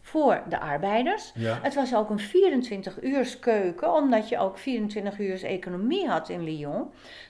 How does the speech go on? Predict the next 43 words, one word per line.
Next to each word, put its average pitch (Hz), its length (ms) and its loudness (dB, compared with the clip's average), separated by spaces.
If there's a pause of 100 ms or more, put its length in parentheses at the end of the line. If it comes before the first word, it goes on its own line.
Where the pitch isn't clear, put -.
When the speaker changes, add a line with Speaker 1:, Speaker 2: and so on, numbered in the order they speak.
(120)
Speaker 1:
Zijdearbeiders 190 1120 0
natuurlijk, 311 360 -6
het - 80 -16
lag - 160 -8
op - 100 -14
de 170 80 -8
zijderoute. 202 760 -4 (1040)
Specerijen, 180 840 -2
de 190 60 0
hele... 208 480 2 (640)
En 262 280 4
de, 202 200 6
die, 247 200 2
die, 254 100 -2
ja, 254 140 2
die, 220 220 0
die, 214 260 0
die 208 120 0
jongens 196 300 2
die 202 120 -2
moesten 175 360 -2
gewoon, 170 360 0
eh, 165 480 0
eh, 220 80 -4
kunnen 190 280 -2
ontbijten, 214 680 2
le 214 80 -2
marchand, 208 560 -6 (280)
eh, 196 220 2 (120)
op - 180 -8
ieder 262 220 4
moment 180 360 0
van 208 120 -6
de 240 80 0
dag. - 460 2
Speaker 2:
Ja, 120 160 -6
ja. 120 160 -2
Speaker 1:
Die, 240 120 0
ja, 185 280 0
ontb-, 160 320 -4
ontbeten 147 440 -6
gewoon 147 260 -2
warm. 202 300 6